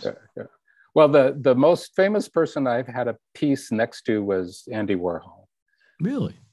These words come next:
Speaker 1: Yeah. And, and, you know, to be honest, I,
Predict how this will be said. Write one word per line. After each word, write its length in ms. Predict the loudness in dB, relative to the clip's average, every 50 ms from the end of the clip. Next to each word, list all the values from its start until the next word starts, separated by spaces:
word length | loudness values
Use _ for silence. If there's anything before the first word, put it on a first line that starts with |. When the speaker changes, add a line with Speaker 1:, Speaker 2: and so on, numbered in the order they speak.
| _ _ -8
Speaker 1:
Yeah. 240 | -8 -8 -8 -10 -16 -20 _ _ _ _ _
And, 420 | 0 2 2 2 2 0 -2 -4 -8 -10 -6
and, 360 | -4 -4 -2 -4 -4 -6 -8 _ _ -10
you 120 | -8 -4
know, 160 | 0 0 0 0
to 120 | 0 -2
be 160 | 0 0 2 2
honest, 500 | 4 4 4 2 2 0 -6 -16 -20 -20 -20 _ _ _ -20 -20 _ _ _ _ _ _ _ _ _ _ _ _ _ _ _ _ _ _ _ _ _ _ _ _ _ _ _ _ -18
I, 240 | -12 -10 -8 -8 -8